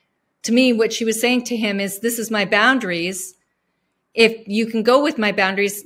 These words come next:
you know, that's okay. But if you can't, that's okay too." And I, I, I, I don't see there's anything wrong with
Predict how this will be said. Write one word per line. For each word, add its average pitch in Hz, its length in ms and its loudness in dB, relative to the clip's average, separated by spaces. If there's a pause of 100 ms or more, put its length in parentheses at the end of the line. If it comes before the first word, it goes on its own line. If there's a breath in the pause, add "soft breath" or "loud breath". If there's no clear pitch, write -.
you 202 220 -4
know, 202 140 -2
that's 196 260 -2
okay. 240 220 0
But 202 200 -2
if 202 120 0
you 214 80 -6
can't, 294 320 -2
that's 233 200 -2
okay 233 240 0
too." 226 460 -2 (360 loud breath)
And 226 140 0
I, 240 220 -2
I, 254 300 -2
I, 233 280 -4 (380)
I 220 120 -4
don't 262 200 -6
see 240 320 -4
there's 208 420 -2
anything 214 440 -4
wrong 196 240 -2
with 180 120 -6